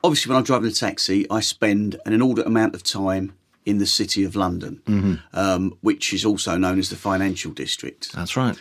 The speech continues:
Speaker 1: Now, strangely enough, I know a little bit about the history of the buildings and whatever.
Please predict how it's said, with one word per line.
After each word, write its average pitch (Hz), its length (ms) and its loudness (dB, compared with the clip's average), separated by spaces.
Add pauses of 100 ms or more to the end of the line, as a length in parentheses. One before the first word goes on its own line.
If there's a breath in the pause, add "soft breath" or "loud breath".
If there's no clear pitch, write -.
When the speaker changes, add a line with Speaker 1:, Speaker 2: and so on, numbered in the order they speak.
(380 loud breath)
Speaker 1:
Now, 110 380 4 (220)
strangely 214 540 2
enough, 87 420 -4
I 143 80 6
know 208 220 4
a 175 40 8
little 147 180 4
bit 117 100 2
about 110 240 0
the 110 60 -10
history 120 420 2
of 92 160 0
the 95 140 2
buildings 120 840 2
and 71 140 -4
whatever. 80 420 -4